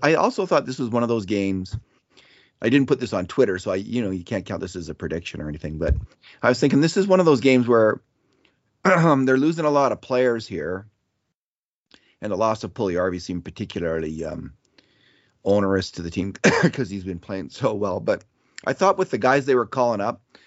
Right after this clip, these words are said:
there was lots of guys with plenty to prove in this game who were gonna get some opportunity. And <clears throat> you'll often see teams, you know, facing injuries and adversity come through with a big game. I don't think they could do it repeatedly, um,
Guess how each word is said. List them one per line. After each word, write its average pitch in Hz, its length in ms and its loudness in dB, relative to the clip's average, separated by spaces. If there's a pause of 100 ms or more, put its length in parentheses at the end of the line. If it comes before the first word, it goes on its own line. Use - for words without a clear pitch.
(220)
there 135 100 2
was 127 160 0
lots 127 340 2
of 127 80 -4
guys 113 320 0
with 90 140 -16
plenty 110 260 -6
to 98 60 -4
prove 107 280 -6
in 110 100 -4
this 107 140 -8
game 110 200 -6
who 104 100 -4
were 98 80 -2
gonna 101 160 -2
get 95 160 -2
some 92 140 -4
opportunity. 90 640 -4 (640)
And 127 340 4 (120)
<clears throat> 165 220 4
you'll 143 260 6
often 131 340 2
see 120 160 -6
teams, 98 420 -8 (240)
you 113 140 -4
know, 95 120 -2
facing 104 380 -4
injuries 95 320 -4
and 98 80 -2
adversity 90 480 -4
come 95 240 -4
through 95 120 -4
with 95 120 -2
a 90 40 -8
big 90 220 -2
game. 92 280 0 (280)
I - 80 4
don't 156 120 6
think 135 140 2
they 131 60 6
could 110 160 0
do 98 140 2
it - 200 -4
repeatedly, 147 680 0 (1200)
um, 92 380 -2